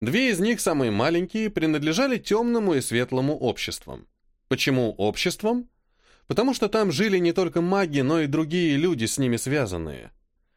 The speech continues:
Это не значит, что возникали какие-то конфликты или запреты на посещение чужих территорий. Просто так сложилось исторически. Вообще в городе селились семейства,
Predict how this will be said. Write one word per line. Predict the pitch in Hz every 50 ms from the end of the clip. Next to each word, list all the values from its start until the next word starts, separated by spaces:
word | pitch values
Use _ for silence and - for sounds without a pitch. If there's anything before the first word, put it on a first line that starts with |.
| _ _ - -
Это | 123 147 143 190
не | 208 220
значит, | 208 185 208 190 143 117 - 104
что | - - - 104 92
возникали | 104 107 101 120 120 - 127 117 104
какие-то | 98 - 104 - 110 107 98 - -
конфликты | - 101 95 87 - - 113 151 160 143 - - 113
или | 104 104
запреты | 101 92 107 95 - 107 113 113 - 104
на | 98 90
посещение | - 95 - 110 - - 127 113 104 101 98 92
чужих | - - 104 98 104 -
территорий. | - 110 90 90 82 - 117 135 135 120 104 95 - _ _ _ _ _ _ - - - - _ -
Просто | 269 311 311 - - 185
так | - 208 208 208
сложилось | - 147 117 110 123 160 165 139 -
исторически. | 131 113 - 110 98 90 85 - - - - - 60 _ _ _ _ _ _ _ _ _ _ _ _ _ _ -
Вообще | 107 127 - - 294 285
в | 208
городе | 190 240 240 233 190 196 180
селились | - 180 156 175 190 185 175 -
семейства, | - - 175 160 135 113 104 101 98 - - 151 165 185 190